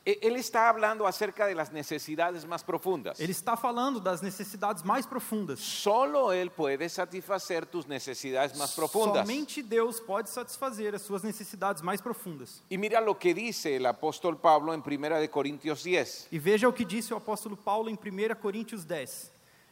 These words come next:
Speaker 2: "Beberam da mesma bebida espiritual,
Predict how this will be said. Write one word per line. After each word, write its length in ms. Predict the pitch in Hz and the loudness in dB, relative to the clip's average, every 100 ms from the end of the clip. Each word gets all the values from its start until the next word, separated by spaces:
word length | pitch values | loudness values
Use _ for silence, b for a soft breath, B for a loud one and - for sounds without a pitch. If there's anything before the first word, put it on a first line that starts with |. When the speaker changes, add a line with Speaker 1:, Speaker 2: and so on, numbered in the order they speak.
| b | b
Speaker 2:
"Beberam 680 | 139 175 151 202 247 269 262 - | -8 -6 2 4 4 2 -2 -4
da 120 | 170 | -2
mesma 440 | 180 208 254 247 240 | 0 0 -2 -2 0
bebida 400 | 214 170 220 214 | 0 -2 -2 -2
espiritual, 840 | 214 - 214 208 190 135 120 110 | -2 -6 -8 -4 -2 -2 -4 -12